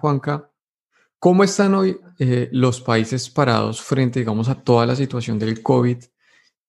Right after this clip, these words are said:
y, pues, de las medidas que están tomando, ¿no? Porque yo veo, por lo menos, que China ha seguido con su producción,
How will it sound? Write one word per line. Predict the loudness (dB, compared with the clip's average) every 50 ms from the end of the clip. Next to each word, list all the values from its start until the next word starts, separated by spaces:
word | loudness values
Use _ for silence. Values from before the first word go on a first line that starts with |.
| _
y, | -6 -4 -2 -2 -2 -4 -4
pues, | -4 -6 -6 -4
de | -4 -4
las | -4 -4 -4
medidas | -2 -4 -4 -4 -6 -6
que | -6 -6
están | -6 -6 -6 -4
tomando, | -2 0 0 2 2 0 0
¿no? | -2 -4 -4 -4
Porque | -4 -4 -4 -4 -4 -4 -2 0
yo | 2 2 4 4
veo, | 6 6 6 4 4 2 0
por | -2 -2 0
lo | 2
menos, | 0 0 0 -2
que | -4 -6
China | -6 -4 -4 -2 0 0 0 -2 -4 -6 -8
ha | -8 -6
seguido | -2 0 2 2 2 4
con | 2 0
su | 0 0 -2
producción, | -2 -2 0 0 -2 -4 -4 0 2 2 2 2 0 -2 -6